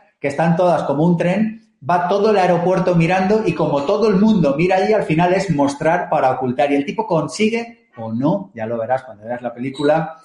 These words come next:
escapar del aeropuerto. Así que me encantó también esa secuencia. Siguiente película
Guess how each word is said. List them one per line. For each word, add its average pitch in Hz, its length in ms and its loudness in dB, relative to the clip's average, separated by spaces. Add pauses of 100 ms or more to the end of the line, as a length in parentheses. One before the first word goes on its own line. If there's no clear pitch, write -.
(280)
escapar 139 580 0
del 127 140 2
aeropuerto. 117 500 -2
Así 139 220 -6
que 160 580 -4
me 135 100 0
encantó 127 380 0
también 139 360 0
esa 120 180 -4
secuencia. 107 640 -8 (320)
Siguiente 220 840 2
película 185 1080 2